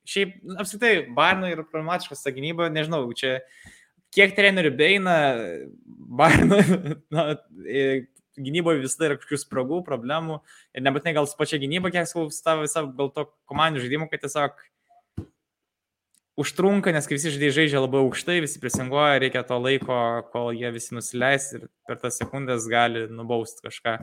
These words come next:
Nes natūralu, kad kuo daugiau tų puolimų vyks ant gynėjų, tuo ta klaidos tikimybė kyla, kad kažkada įvyks kažkas nepasiseks.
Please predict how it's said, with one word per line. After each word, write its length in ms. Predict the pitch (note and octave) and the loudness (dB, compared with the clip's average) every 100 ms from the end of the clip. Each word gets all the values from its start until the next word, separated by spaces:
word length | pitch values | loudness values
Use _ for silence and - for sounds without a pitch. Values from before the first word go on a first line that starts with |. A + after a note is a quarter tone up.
| - _ _ _ | -12 _ _ _
Nes 180 | C#3+ D3 - | -6 -4 -8
natūralu, 440 | - F#3 G3 B3 A3+ | -6 -2 0 2 0
kad 140 | A#2+ | 0
kuo 80 | D3+ | 0
daugiau 220 | D3 C#3+ D3 | 2 2 -2
tų 120 | C#3 | -2
puolimų 300 | C#3 D3+ D3 | 0 0 0
vyks 300 | A#2+ D3 - - - - | -2 -2 -4 -8 -10 -14
ant 400 | - A#2+ A#2+ A2+ | -4 -4 -2 -6
gynėjų, 380 | A#2+ A#2 B2 C3+ _ _ - | -6 -4 -4 -8 _ _ -2
tuo 80 | C3+ | 0
ta 140 | C3+ C3 - _ | 2 0 -4 _
klaidos 360 | - D3+ C#3 C#3 | 0 4 4 2
tikimybė 460 | C#3+ C#3 C3 B2+ C#3 | -4 -6 -4 -2 -4
kyla, 380 | - A3+ C#3+ A2 B2+ | -6 -4 -4 -4 -8
kad 180 | - A2 | -16 -12
kažkada 280 | B2 - B2+ | -10 -4 -4
įvyks 220 | D3+ - | -4 -6
kažkas 300 | - - A#2 | -10 -12 -12
nepasiseks. 560 | A#2 G#2+ A2+ - A#2 - | -12 -12 -12 -10 -10 -10